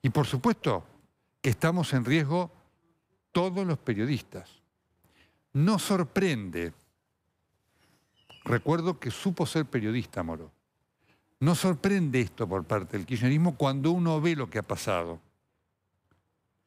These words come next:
Es perfectamente entendible, lógico, que el kirchnerismo haya tenido en el, eh, periodismo crítico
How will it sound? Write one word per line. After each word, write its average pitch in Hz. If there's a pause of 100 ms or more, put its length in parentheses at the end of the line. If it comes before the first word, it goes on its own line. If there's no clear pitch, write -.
(160)
Es 139
perfectamente 165
entendible, 117
lógico, 110 (1800)
que 143 (480)
el 127
kirchnerismo 160
haya 147
tenido 143
en 123
el, 117 (320)
eh, 123
periodismo 139 (140)
crítico 139